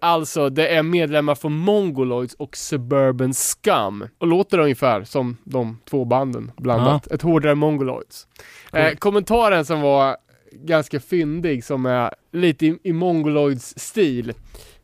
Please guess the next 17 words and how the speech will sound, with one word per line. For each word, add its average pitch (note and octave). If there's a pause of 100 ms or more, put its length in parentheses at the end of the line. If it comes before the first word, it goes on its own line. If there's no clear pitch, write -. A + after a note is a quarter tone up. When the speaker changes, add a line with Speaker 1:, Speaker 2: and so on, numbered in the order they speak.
(300)
Speaker 1:
Eh, C#3 (120)
"In F#3+
true B3
hardcore G#3
fashion, F3+
Time F#3
and F3+
Again D3 (160)
was D#3+
recorded F#3 (180)
in D#3+
our D#3
forty-two-year-old F#3 (160)
bass F#3
player's D#3
parents' C#3+
basement." C3+